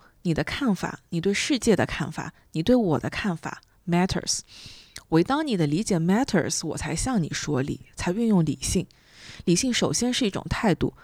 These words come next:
诞生于相互理解的努力。其他的劝求方式终结于有效或者无效。只有科学求真的说理，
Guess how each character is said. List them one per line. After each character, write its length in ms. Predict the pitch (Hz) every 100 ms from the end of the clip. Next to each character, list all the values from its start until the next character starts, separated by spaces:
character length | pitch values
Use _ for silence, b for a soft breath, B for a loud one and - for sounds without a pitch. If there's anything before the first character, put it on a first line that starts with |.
| B
诞 180 | - 233
生 180 | 220 262
于 160 | 185 185
相 240 | 254 254
互 200 | - 233
理 200 | 156 151
解 160 | 190 156
的 120 | 160
努 160 | 151
力。 300 | - 202 196 - B B B B
其 200 | - -
他 180 | 190 311
的 100 | 285
劝 220 | - 285
求 200 | 226 160
方 220 | 170 220 226
式 320 | - 190 190
终 260 | 247 277
结 240 | 277 165 175
于 220 | 170 202
有 200 | 190 -
效 300 | - 262 208
或 180 | 190 170
者 120 | 160
无 240 | 143 131
效。 320 | - - 208 - B B B B B B B B
只 140 | - 220
有 140 | 208
科 220 | - 294
学 200 | 285 -
求 280 | 202 - 143
真 120 | 240
的 140 | 269 190
说 240 | - 156
理， 240 | 160 -